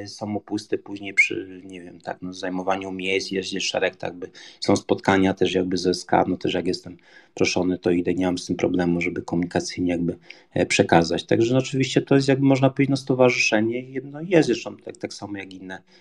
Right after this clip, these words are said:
stowarzyszenia kibicowskie. Także, no, tutaj jeżeli jest potrzeba, nie wiem, przekształcenia, no, to jest jakby,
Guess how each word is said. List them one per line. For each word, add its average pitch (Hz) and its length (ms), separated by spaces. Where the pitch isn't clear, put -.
stowarzyszenia 92 600
kibicowskie. 90 640
Także, 110 280
no, 120 80
tutaj - 280
jeżeli 135 300
jest 131 160
potrzeba, 120 480
nie 107 140
wiem, 98 100
przekształcenia, 101 680
no, 120 80
to 131 120
jest 143 120
jakby, 170 280